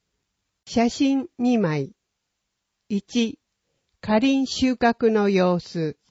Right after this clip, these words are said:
写真の説明。生徒たちが長い棒を持って大きなかりんの木の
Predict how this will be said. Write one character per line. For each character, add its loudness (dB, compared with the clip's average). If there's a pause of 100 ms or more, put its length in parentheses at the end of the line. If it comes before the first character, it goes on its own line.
(960)
写 -2
真 -2
の 0
説 2
明。 0 (720)
生 2
徒 2
た 2
ち -2
が -6 (120)
長 2
い 4
棒 4
を 2
持 0
っ -2
て -8 (220)
大 4
き -2
な 0
か -2
り 2
ん 2
の 2
木 -2
の 0